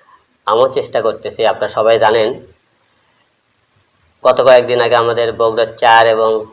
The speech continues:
বগুড়া ছয় দুইটি আসনে আমি নির্বাচন করি। এর মধ্যে বগুড়া চার আসনে আপনারা সবাই জানেন, আমি এখানে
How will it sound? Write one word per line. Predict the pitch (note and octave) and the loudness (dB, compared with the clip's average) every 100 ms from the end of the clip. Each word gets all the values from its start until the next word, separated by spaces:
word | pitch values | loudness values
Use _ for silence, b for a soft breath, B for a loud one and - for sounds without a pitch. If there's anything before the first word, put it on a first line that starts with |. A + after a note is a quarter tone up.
| - | -6
বগুড়া | G#2+ G#2 | -4 -4
ছয় | - G2+ G2 A#2+ | -4 -2 -2 -4
দুইটি | A2 G#2 A2 | -8 -2 -2
আসনে | G#2+ G#2+ | -2 -6
আমি | G2+ | -6
নির্বাচন | G2+ G2 - A2+ | -4 -4 -6 -6
করি। | A2 B2 - - _ _ _ _ _ _ _ _ _ - | -2 -2 -4 -12 _ _ _ _ _ _ _ _ _ -2
এর | D3 E3+ | 2 4
মধ্যে | E3+ E3 | 4 4
বগুড়া | D3 D3+ | 4 4
চার | D3+ D3 C#3 | 4 4 4
আসনে | - C#3 D3 | 2 0 -2
আপনারা | C#3+ A#2 C3 | 0 0 -2
সবাই | - A2+ A#2+ C3 | -4 0 2 4
জানেন, | A#2 A2+ D#3 - _ _ _ _ _ _ _ _ | 2 0 -4 -10 _ _ _ _ _ _ _ _
আমি | A2+ A#2 | -4 -2
এখানে | A2+ B2 A#2+ A#2+ | -2 -2 -2 -2